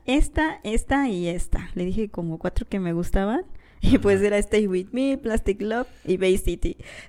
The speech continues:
Speaker 2: Es que desde que las escuchas y te
Speaker 1: Sí.
Speaker 2: gusta el género, te enganchan.
Speaker 1: Ujú.
Speaker 2: Su música, la, bueno, la letra la, la buscas y cómo está todo armado.
Speaker 1: Mm.
Speaker 2: Sí, yo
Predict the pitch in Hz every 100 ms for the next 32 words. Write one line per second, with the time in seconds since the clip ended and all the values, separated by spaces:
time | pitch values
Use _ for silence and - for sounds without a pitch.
0 | - - 320 - - - 110 107 110 107
1 | 104 104 104 110 104 - 135 131 196 202
2 | - - - 104 - 104 190 190 139 110
3 | 127 123 135 156 165 - 90 95 101 -
4 | 90 90 98 - 226 277 370 370 - -
5 | - - _ - 101 95 110 107 120 -
6 | 104 104 101 101 92 80 80 - - -
7 | 160 110 90 101 113 113 110 85 82 82
8 | 85 82 113 - 117 110 - - _ -
9 | 101 104 107 107 - 104 98 90 87 87
10 | 87 - - 269 220 202 202 - - -
11 | - - 107 101 - - 107 110 113 123
12 | 131 -